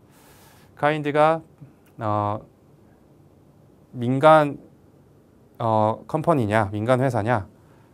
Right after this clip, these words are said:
아니죠. 예. 어, 카인드는 공공기관입니다. 그리고 이제 은행이냐? 은행도 아닙니다. 카인드는, 어, 투자사고 이제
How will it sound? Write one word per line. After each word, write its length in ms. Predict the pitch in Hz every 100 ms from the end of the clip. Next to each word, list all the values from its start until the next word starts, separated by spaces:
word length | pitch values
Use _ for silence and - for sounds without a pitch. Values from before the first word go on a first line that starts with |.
| _
아니죠. 1160 | 104 110 123 117 110 110 - _ 120 98 101 143 - - -
예. 120 | 127 120 _ _ - _ _ - _ -
어, 400 | 50 50 - -
카인드는 640 | - 139 131 110 131 160 -
공공기관입니다. 1200 | 110 143 151 107 101 95 98 - - - - - _ _ _ _ _ _ _ _ _ _ _ _
그리고 440 | - 127 147 160 _
이제 120 | - - -
은행이냐? 680 | 120 123 143 110 101 113 - _ _ _ _ _ _ _ _ _ _ _ -
은행도 480 | 110 123 123 156 135
아닙니다. 500 | 104 104 95 101 90 _ _ _ _ _ -
카인드는, 600 | 123 120 110 135 160 160 -
어, 160 | 101 101
투자사고 1120 | 180 202 165 127 98 - _ - 127 165 185
이제 320 | 117 101 98